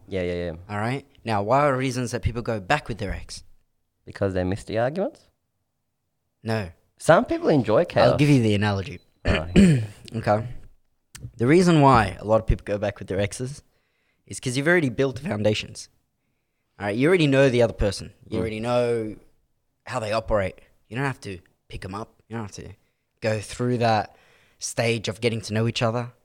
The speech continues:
Speaker 2: All
Speaker 1: Yeah,
Speaker 2: right?
Speaker 1: yeah.
Speaker 2: I compare it to opening up your pantry and finding two-minute noodles.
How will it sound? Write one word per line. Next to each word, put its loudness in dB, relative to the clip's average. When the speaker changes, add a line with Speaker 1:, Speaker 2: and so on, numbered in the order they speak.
Speaker 2:
All -2
Speaker 1:
Yeah, 6
Speaker 2:
right? -6
Speaker 1:
yeah. 2
Speaker 2:
I 6
compare 2
it -4
to -6
opening -2
up -8
your -6
pantry -4
and -6
finding -2
two-minute -4
noodles. -8